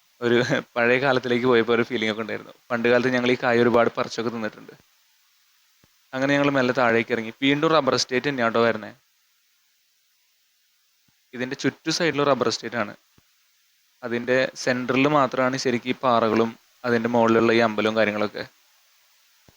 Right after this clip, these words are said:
അങ്ങനെ ഞങ്ങൾ നടന്നു. Almost എത്താനായി.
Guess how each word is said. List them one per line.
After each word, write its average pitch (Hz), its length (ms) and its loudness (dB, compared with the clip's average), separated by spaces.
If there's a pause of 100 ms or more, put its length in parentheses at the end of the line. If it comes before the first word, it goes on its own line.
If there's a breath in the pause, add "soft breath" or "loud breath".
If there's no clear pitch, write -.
(460)
അങ്ങനെ 127 220 -2
ഞങ്ങൾ 131 240 -2
നടന്നു. 113 360 0 (760)
Almost 113 460 -2 (880)
എത്താനായി. 117 500 -2